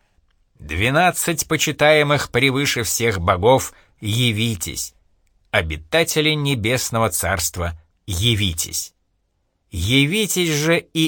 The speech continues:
исповедь души царицы Иссур послушайте. Примечание. Это подражание гимну Ану. Конец примечания. Голос верховного жреца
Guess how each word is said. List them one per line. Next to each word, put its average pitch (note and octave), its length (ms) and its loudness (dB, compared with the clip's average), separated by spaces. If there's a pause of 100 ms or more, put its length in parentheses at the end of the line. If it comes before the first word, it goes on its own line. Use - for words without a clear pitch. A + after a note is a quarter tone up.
(160)
исповедь D#3 680 -2
души C#3 420 -2
царицы G#2+ 640 -2
Иссур A#2 460 -2 (220)
послушайте. F#2 920 -4 (1500)
Примечание. G2 680 -2 (440)
Это G2+ 340 -4 (180)
подражание A#2 640 2
гимну G#2 600 -2 (100)
Ану. G2 440 0 (440)
Конец A#2 340 0
примечания. D#2+ 560 -6 (1700)
Голос F#3 540 2
верховного C3 640 -2
жреца F#2 480 -2